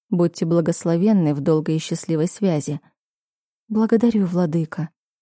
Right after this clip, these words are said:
Руки Мишки прикрывают живот, затем сразу же опускаются. «Я... я пришла сегодня, потому что мой мужчина не с запада». Рорден самую малость вскидывает бровь, признак шока, который не отражается ни в глазах цвета бури, ни в голосе.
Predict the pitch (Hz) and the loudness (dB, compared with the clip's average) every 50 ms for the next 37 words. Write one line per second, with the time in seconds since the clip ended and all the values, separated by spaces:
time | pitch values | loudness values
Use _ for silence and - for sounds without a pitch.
0 | _ _ - 214 233 262 247 - 254 240 240 240 - - - 220 - 220 220 - | _ _ 0 2 2 2 4 6 6 6 6 6 2 0 -2 0 0 0 0 2
1 | 220 226 214 220 220 214 180 175 196 208 196 208 254 254 254 - - - 190 196 | 2 2 4 4 4 2 2 2 0 0 2 2 2 0 0 -4 -2 0 0 2
2 | - 262 247 - 240 220 214 220 220 202 208 208 202 - 196 - - - 160 147 | 2 0 0 0 0 -2 0 0 0 0 0 0 0 -2 -4 -6 -4 -4 -2 -2
3 | 143 139 - - - 151 - _ _ _ _ _ _ _ _ _ _ _ _ _ | -2 -4 -6 -6 -8 -8 -8 _ _ _ _ _ _ _ _ _ _ _ _ _
4 | _ - 208 226 226 226 226 220 214 _ _ _ _ _ _ _ _ _ _ _ | _ -2 0 2 4 4 2 0 -2 _ _ _ _ _ _ _ _ _ _ _
5 | - 214 214 233 220 - 220 214 - - 214 220 - - 220 214 226 - 208 202 | -6 -2 0 0 2 2 0 -2 0 0 0 0 0 0 0 2 2 2 2 0
6 | - 208 - 226 226 233 - - - 208 196 202 202 202 208 - - - - 233 | 0 -2 0 2 2 2 2 0 0 2 2 4 2 2 0 0 -2 0 2 4
7 | 226 220 202 - _ _ - 208 214 214 220 214 - - - 196 180 160 - - | 4 4 2 -2 _ _ 0 4 4 4 4 2 0 -2 -2 -2 -2 -2 -2 -6
8 | 147 180 185 147 151 160 _ _ _ _ _ _ _ _ _ _ _ _ _ _ | -6 -4 -2 -4 -4 -4 _ _ _ _ _ _ _ _ _ _ _ _ _ _
9 | _ _ _ _ _ _ _ _ _ _ _ - 190 185 190 175 175 175 170 160 | _ _ _ _ _ _ _ _ _ _ _ -2 2 2 2 2 2 0 -2 -2
10 | - - - 175 170 170 175 175 175 175 170 165 175 - - - - - - - | 0 0 0 2 2 2 2 2 2 2 2 0 -2 -4 -6 -8 -8 -6 -2 -2
11 | 190 151 165 143 160 156 - 156 147 175 180 214 240 - - _ - 233 220 208 | 0 0 2 0 0 0 0 0 -2 0 0 0 0 -2 -8 _ 0 0 2 2
12 | 202 202 202 - - - - 214 208 - 233 - - 247 247 - 247 247 240 240 | 2 0 0 -2 -6 -2 0 0 0 0 -2 -2 -2 -2 0 2 2 4 4 4
13 | 240 233 - 226 208 196 202 214 196 190 - - 190 175 170 180 175 170 165 156 | 4 2 0 0 -2 0 0 0 0 0 0 0 0 0 0 0 -2 0 0 -2
14 | 151 - - 147 196 - - - - 214 220 - 233 214 214 214 220 220 214 208 | -2 0 -2 -4 -4 -4 -6 -4 0 0 0 2 0 0 2 2 2 4 4 4
15 | 214 220 220 208 165 165 151 143 143 151 - - 147 139 | 2 0 0 0 0 0 0 0 -2 -2 -4 -4 -4 -6